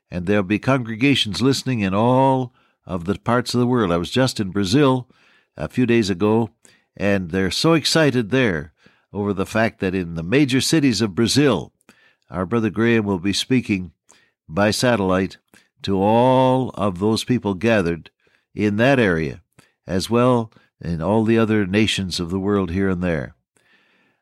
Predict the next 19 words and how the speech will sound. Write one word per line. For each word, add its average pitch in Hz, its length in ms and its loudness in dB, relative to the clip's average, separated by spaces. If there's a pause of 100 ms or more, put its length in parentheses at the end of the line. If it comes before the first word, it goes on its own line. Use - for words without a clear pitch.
Well, 156 380 2
thank 170 320 0
God 170 280 2
that 139 120 -6
that's 160 300 -2
happening. 101 540 -2 (960)
Uh, 98 320 -4
and 113 220 -2
Jesus 156 380 2
said, 139 180 2 (160)
"When 151 320 0
it, 196 140 0 (180)
when 147 220 0
that 196 320 0
particular 170 520 0
job 160 380 0
is 143 100 0
finished, 120 460 0
then, 151 380 -2